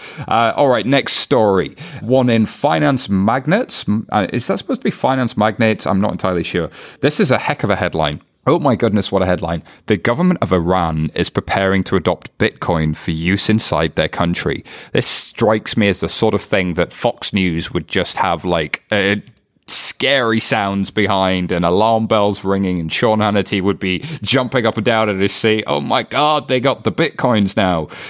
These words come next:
When you actually read the article, though, it says, um, "The Ministry of Communications and Information Technology has conducted a number of research studies as a part of efforts to prepare the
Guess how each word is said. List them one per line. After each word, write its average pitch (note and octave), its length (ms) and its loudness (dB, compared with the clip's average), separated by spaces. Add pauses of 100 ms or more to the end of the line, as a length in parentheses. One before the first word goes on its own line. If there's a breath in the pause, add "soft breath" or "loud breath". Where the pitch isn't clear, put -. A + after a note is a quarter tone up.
(220 loud breath)
When B2 180 2
you A#2+ 140 4
actually B2 220 -2
read A2 260 2
the G#2+ 120 2
article, F#2 420 -2
though, E2+ 240 2
it - 180 -8
says, F#2+ 340 0 (280 loud breath)
um, G2 260 0
"The - 80 0
Ministry D3 380 2
of - 80 -6
Communications G#2+ 640 0
and F#2 100 2
Information G#2+ 460 -2
Technology F#2+ 480 0
has F#2 240 -2
conducted - 520 -2
a G#2+ 60 2
number B2+ 480 2
of A#2 200 -2
research C3 560 0
studies E2 640 -2 (300 loud breath)
as G#2 140 -2
a - 20 0
part G#2+ 320 -2
of G2 100 0 (100)
efforts - 420 -4
to - 100 -14
prepare A2 420 0
the F#2 240 0